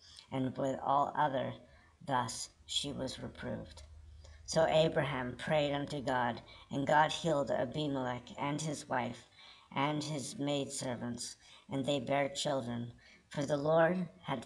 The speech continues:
fast closed up all the wombs of the house of Abimelech because of Sarah,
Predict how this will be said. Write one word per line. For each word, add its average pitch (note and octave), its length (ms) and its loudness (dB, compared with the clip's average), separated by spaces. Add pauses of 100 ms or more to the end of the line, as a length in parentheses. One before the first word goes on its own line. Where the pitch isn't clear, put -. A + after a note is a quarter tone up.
fast D3 380 -2
closed C#3+ 420 -2
up C3+ 240 2
all C#3+ 220 2
the D#3 120 -4
wombs C#3 540 -2
of A#2+ 140 -2
the B2+ 80 -4
house C3+ 420 -2
of A#2+ 200 -8
Abimelech A#2+ 920 -4 (320)
because B2+ 380 -4
of A#2 100 -8
Sarah, A#2+ 460 -2